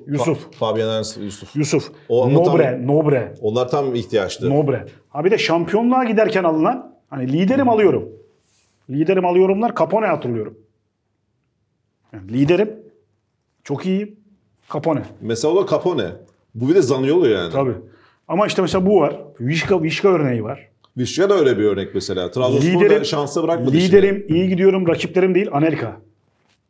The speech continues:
Speaker 1: Yani bunlar pozitif örnekler. Ama işte bazen de bozuyor da. O da var.
Speaker 2: Ee, Galatasaray neden bozmadı?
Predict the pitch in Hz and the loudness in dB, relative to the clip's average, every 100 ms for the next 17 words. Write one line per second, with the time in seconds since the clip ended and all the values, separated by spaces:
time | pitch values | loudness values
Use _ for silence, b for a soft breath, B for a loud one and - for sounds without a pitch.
0 | - 101 101 170 240 240 190 175 143 139 | -20 -16 -10 -4 -4 0 -2 -2 -2 -2
1 | 113 101 233 - b b b b - 180 | -2 -6 -10 -12 b b b b -6 -4
2 | 165 185 208 165 151 208 185 175 147 101 | 0 2 2 2 2 2 2 2 0 -2
3 | - - _ _ _ _ _ _ _ - | -16 -20 _ _ _ _ _ _ _ -6
4 | 151 120 95 - - 107 110 110 - 110 | -4 -4 -6 -18 -8 -4 -2 -2 -6 -6
5 | 110 123 156 180 175 175 202 202 143 123 | -4 -2 -2 -2 0 0 2 2 2 0
6 | 120 175 | 0 0